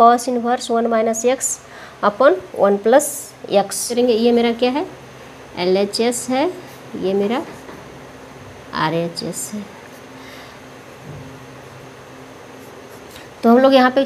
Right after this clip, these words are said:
किससे चलेंगे, आरएचएस से चलेंगे। तो आरएचएस मेरा है हाफ cos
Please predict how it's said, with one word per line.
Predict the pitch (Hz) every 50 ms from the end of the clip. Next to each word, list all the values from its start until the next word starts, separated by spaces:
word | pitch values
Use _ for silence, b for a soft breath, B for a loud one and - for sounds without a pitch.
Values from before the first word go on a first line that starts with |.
| 269 - -
किससे | 254 240 - 269
चलेंगे, | 254 - 254 247 262 277 302 330
आरएचएस | - - 185 190 208 202 208 208 208 226 214 -
से | - 226 226
चलेंगे। | 214 226 226 233 240 254 285 339 370 - - - B B B B B B B B B B - - - - -
तो | 214 214 226 262 285 262 - - - - - - - - - - - - - - - - - - - - - - - 110 156
आरएचएस | 185 185 185 190 196 190 - - 196 202 - -
मेरा | 202 202 202 208
है | 208 208 214 247 269 302 302 - - - - - - - - - - - - - - - - - - - - - -
हाफ | 208 190 185 190 208 226 233 - - 339 339 339 - - - - - - - - - - - - - - - - - - - - - - - -
cos | - 202 202 208 220 214 -